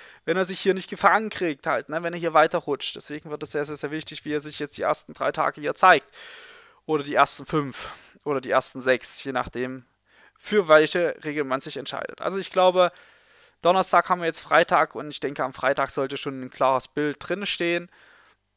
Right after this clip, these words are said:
Ähm, dann haben wir hier die ersten wichtigen Handelstage drin.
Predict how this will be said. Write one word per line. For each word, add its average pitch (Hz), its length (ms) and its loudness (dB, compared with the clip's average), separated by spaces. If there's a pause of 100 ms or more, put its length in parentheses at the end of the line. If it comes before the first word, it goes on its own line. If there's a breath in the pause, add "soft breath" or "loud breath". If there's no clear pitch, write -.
Ähm, 139 600 -8 (640)
dann 135 280 -4
haben 143 140 0
wir 127 100 2
hier 131 600 0 (300)
die 78 60 -12
ersten 139 360 -6
wichtigen 147 360 -10
Handelstage 143 560 -4
drin. 160 540 -10